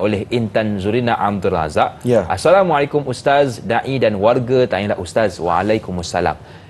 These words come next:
Speaker 1: "Kita pernah ketahui terdapat sekolah-sekolah yang cenderung melaksanakan pemeriksaan fizikal bagi memastikan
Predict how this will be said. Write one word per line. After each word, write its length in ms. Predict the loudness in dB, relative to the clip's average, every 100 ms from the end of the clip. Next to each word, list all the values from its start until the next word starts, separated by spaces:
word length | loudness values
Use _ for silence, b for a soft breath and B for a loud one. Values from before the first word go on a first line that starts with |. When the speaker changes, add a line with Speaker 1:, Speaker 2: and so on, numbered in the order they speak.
| B
Speaker 1:
"Kita 260 | -2 2 4
pernah 360 | 4 2 2 0 -2
ketahui 640 | -2 0 0 -2 -2 -2 -2
terdapat 480 | 0 0 2 0
sekolah-sekolah 960 | 0 0 4 2 0 -2 2 4 4 2
yang 300 | 0 0 -2
cenderung 560 | -4 -2 2 4 4 2 0
melaksanakan 800 | -2 -2 -2 2 0 0 -2 -4 B B B
pemeriksaan 640 | -2 0 0 0 0 0
fizikal 560 | -2 0 0 2 2 2
bagi 380 | 0 0 2 0
memastikan 640 | 0 -2 -2 -2 0 -2